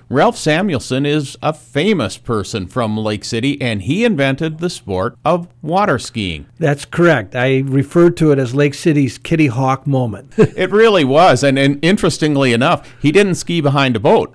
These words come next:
Speaker 2: No, he did. That
Speaker 1: Oh,
Speaker 2: is
Speaker 1: he
Speaker 2: a
Speaker 1: did.
Speaker 2: misnomer.
Speaker 1: There's a misnomer.
Speaker 2: That is a
Speaker 1: Well,
Speaker 2: big misnomer.
Speaker 1: so how did he do that? I've heard, John, that
Speaker 2: Yeah.
Speaker 1: he skied behind an airplane.
Speaker 2: He did, but it was many years later, four, five, six years later.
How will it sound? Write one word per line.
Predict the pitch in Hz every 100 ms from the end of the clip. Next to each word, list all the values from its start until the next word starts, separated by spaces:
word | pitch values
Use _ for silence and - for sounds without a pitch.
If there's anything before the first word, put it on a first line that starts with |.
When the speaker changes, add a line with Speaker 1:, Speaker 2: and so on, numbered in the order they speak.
| _
Speaker 2:
No, | 131 135
he | 120
did. | 123 139 139 90 -
That | 117 147 147
Speaker 1:
Oh, |
Speaker 2:
is | 190
Speaker 1:
he | 190 196
Speaker 2:
a |
Speaker 1:
did. | 147 165
Speaker 2:
misnomer. | 202 - 165 190
Speaker 1:
There's | 190
a | 185
misnomer. | 170 208 226 - 190 156 120 90 80
Speaker 2:
That | 147 104 107 110
is | 123 117
a | 107
Speaker 1:
Well, | 113 156
Speaker 2:
big | 190
misnomer. | 156 143 - 123 107 90 98
Speaker 1:
so | - 190 180 -
how | - 175 233
did | 226 156
he | 151 143
do | 131 160 170
that? | 117 101
I've | 131 226 -
heard, | - 165 185 98 90
John, | 113 101 107 143
that | 120 104
Speaker 2:
Yeah. |
Speaker 1:
he | 95 - 143
skied | 143 143 143
behind | 127 117 120
an | 101
airplane. | 107 175 - 95 80 - - - - -
Speaker 2:
He | 147 202
did, | 180 - 170 143 147 151 -
but | 147 139
it | 135
was | 139 117 -
many | 135 131 143 156 170
years | 160 156 135 147
later, | 151 143 - - -
four, | 143 139
five, | 139 139 127
six | - 123 -
years | 120 113
later. | 131 113 92